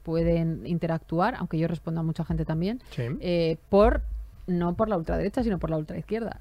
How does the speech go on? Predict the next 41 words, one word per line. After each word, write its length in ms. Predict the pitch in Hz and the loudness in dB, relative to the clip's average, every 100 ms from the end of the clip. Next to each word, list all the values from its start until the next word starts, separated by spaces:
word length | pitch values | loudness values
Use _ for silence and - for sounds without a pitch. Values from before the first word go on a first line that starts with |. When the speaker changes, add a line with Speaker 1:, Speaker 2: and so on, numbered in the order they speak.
| - | -10
Speaker 1:
Entonces, 440 | 156 156 165 - - | -6 0 0 -2 -2
eh, 120 | 156 | 2
Speaker 2:
Ya, 220 | 139 127 127 | 4 4 2
es 100 | 175 | 2
que 80 | |
Speaker 1:
esto 120 | 143 135 | 4 6
es, 80 | |
Speaker 2:
claro. 120 | 156 147 | 4 2
Speaker 1:
es, 420 | - - - - | -2 -6 -6 -4
es 180 | 196 - | -4 -6
como, 460 | - 208 214 202 - 165 | -4 0 2 2 0 -4
como 140 | 180 | -6
decir, 320 | 180 - 175 - - | -4 -2 -4 -4 -4
"¿Pero 200 | 175 160 | -2 0
en 100 | 160 | -2
serio?". 400 | - 208 294 214 | -4 -6 -6 -6
O 20 | |
sea, 160 | 160 156 | -4 -4
es 80 | 160 | -4
decir, 320 | 180 165 156 | -4 -4 -2
la 120 | 170 | -2
ultraderecha 600 | 180 208 202 240 - 330 | -2 -2 0 -2 -2 -4
me 140 | 320 208 | -2 -2
insulta 480 | 202 240 226 175 - | -2 -4 -4 -4 -4
a 100 | 170 | -4
día 220 | 180 220 | -2 -2
de 120 | 214 | 0
hoy 140 | 180 170 | 0 0
en 60 | |
la 100 | 165 | -2
calle, 240 | 160 185 170 | -4 -4 -4
aquí 220 | 165 190 | -4 -4
abajo, 460 | 180 190 - 262 - | -2 -2 -4 -8 -6
al 160 | 175 | -4
grito 220 | 180 196 233 | -2 -2 -2
de 100 | 190 | -4
"Podemita". 580 | 175 165 170 160 147 - | -4 -2 -4 -4 -8 -6
Y 80 | 180 | -4
los 120 | 165 | -2
de 80 | 175 | -2
Podemos, 540 | 185 220 285 370 | -2 0 0 -2